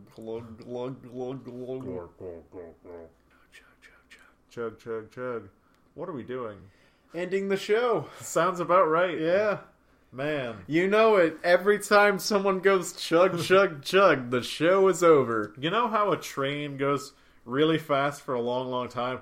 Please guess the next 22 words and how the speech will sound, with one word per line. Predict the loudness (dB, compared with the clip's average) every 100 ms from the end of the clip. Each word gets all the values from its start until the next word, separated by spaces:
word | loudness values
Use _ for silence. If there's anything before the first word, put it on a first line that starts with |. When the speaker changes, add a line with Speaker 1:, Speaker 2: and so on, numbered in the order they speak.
| -14 _ -6
Speaker 2:
and | -2
then | -2
it | -2 -6
starts | -4 0 0 -2
to | -8
slow | -6 -4 -2 0
down | -2 -2 -4
an | -4 -6 -6
hour | -4 -2 0 0 -2
before | -4 -8 -6 -4
it | -4
gets | -8 -8
there? | -4 -4 -4 -6
Speaker 1:
Yeah. | -2 0 0
Speaker 2:
This | -2 -6
is | -2
what | 0 0
this | 0
podcast | -2 -2 -2 -2 -4 -4
has | -8 -8
done | -8 -6
today. | -6 -6